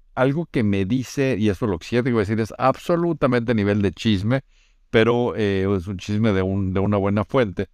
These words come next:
Lo que me dicen que Estados Unidos ha puesto sobre la mesa ante la frustración porque México no ha negociado el tema energético, o sea, están, como dije, están liberando permisos, o sea, sí los están liberando, pero no están haciendo cambios en lo absoluto en lo regulatorio.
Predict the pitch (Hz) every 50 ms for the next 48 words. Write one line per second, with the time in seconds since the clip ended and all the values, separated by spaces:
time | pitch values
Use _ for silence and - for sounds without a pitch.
0 | _ _ _ _ _ _ - 135 113 - 156 139 147 160 170 147 - 208 190 -
1 | 151 - - 131 123 113 - 135 135 135 127 - 135 110 - 127 120 107 - -
2 | - 127 113 101 95 95 92 90 98 104 104 95 - 117 98 67 101 101 95 92
3 | 120 104 107 101 - - 98 85 - - 101 98 87 - 120 107 107 - 107 92
4 | 85 95 92 98 104 98 - - 113 113 107 - _ _ _ _ _ _ _ -
5 | 104 110 117 120 123 123 123 113 98 98 90 - - - 113 107 107 104 101 101
6 | 101 101 104 82 - - 95 85 - 107 101 101 101 98 95 - - - 107 95
7 | - 104 92 - - 113 110 - _ _ _ _ - - 123 110 98 - - 90
8 | - 120 113 110 - - - - - 92 90 98 101 104 - 95 87 - 104 95
9 | 101 98 98 98 95 95 95 92 101 107 123 143 170 151 - 135 110 104 101 87
10 | 78 76 69 67 98 92 80 90 92 78 80 - - - 160 180 180 160 104 -
11 | - - 104 101 101 101 95 98 101 113 107 87 71 67 - - - - - -
12 | _ _ _ - 113 101 104 110 117 110 - 139 131 127 110 - 123 113 117 104
13 | - 113 104 101 107 107 101 - - - 101 98 92 95 92 85 82 - 101 98
14 | 104 87 117 104 104 98 87 90 95 92 95 98 101 104 101 - 113 92 73 67
15 | 69